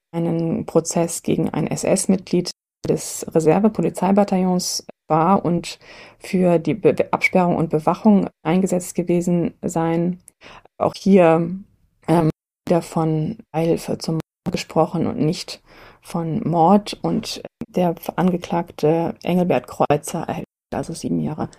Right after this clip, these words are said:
Haft. Bis in die Gegenwart kann man beobachten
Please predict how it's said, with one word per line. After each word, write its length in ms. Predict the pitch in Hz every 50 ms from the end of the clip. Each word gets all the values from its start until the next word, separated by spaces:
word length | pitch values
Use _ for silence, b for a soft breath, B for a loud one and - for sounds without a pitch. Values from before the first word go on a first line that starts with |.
| b b _ B B B B B B B B
Haft. 500 | - 160 139 - - - - - - - _ _ _ _ B B B B B B B B _ _ _ _ -
Bis 240 | - 202 240 233 302
in 60 | 294
die 140 | 240 214 208 - _ _ _ -
Gegenwart 840 | - 196 202 226 233 208 196 196 190 190 190 190 - - - - - _ _ _ _ _ _ _ _ -
kann 120 | - 190
man 100 | 196 190
beobachten 580 | 170 139 - 165 175 196 185 170 - - -